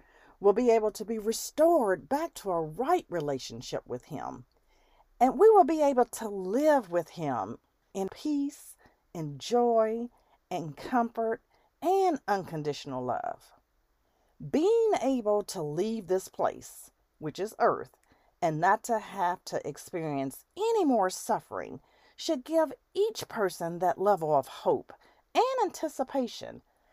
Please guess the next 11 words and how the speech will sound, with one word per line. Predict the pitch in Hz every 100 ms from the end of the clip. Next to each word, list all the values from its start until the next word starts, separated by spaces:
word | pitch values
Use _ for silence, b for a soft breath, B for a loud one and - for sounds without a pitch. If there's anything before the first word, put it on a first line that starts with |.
| _ -
that | 175 170 147
God | 226 254 277 285
has | 247 165 -
prepared | 156 - - - 294 285 208
a | 135
place | - - - -
for | - 143
us | 90 - - - b b
to | -
spend | 302 - 392 381
eternity, | - 370 - - 403 480 - - 92 -